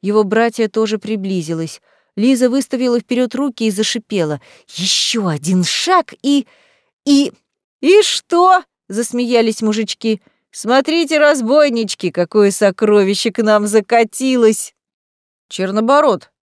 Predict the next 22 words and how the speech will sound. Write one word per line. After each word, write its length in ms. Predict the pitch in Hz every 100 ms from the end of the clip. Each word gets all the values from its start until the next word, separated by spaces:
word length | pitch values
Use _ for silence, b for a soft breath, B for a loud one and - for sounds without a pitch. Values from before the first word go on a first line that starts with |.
| -
ты 180 | 226 240
в 40 |
бочку 460 | 233 330 330 - 254
ее 200 | 240 226
глянь. 460 | 220 196 151 139 _ _ _
Что 280 | - - 359
она 160 | 254 190
там 200 | 196 202
прячет? 500 | 233 175 151 135 _ _ _ _
Может, 360 | 170 190 196 196
ромовое 480 | 220 226 208 208 196
лакомье 520 | 202 233 240 233 220
везет?» 520 | 214 196 185 160 - _ _ _ _ _ _ _ _ _ _
«Успеется», 1080 | - 180 - - 226 175 156 - - 165 147 _ _
противно 560 | - 180 175 220 220 214
засмеялся 720 | 196 185 190 190 180 180 175
Чернобород. 720 | - 185 180 175 180 165 147 _ _ _ _ _ -
«Дайте 500 | - 190 190 - 180
на 120 | 180
красоту 640 | - 175 - 165 - 202
нездешнюю 840 | 214 190 170 156 185 180 - 175 170
полюбоваться. 1160 | - 175 170 165 165 160 165 - - - 143